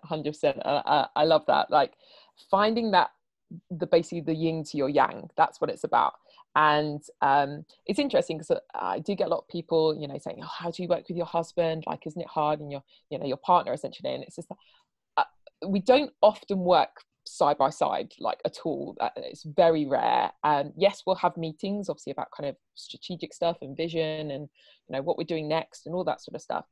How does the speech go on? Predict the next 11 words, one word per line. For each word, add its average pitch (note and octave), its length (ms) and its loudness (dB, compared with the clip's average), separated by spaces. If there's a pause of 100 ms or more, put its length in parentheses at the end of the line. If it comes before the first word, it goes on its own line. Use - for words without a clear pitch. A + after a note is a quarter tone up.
But, - 160 -2 (460)
um, C#3+ 440 0
we'll D3+ 120 -6
try E3 180 0
and D#3+ 80 -4
do D3+ 100 -2
that C3 180 0
in, A#2 200 -4 (160)
in D3 100 -6
a C3+ 40 -4
setting, C3+ 600 -8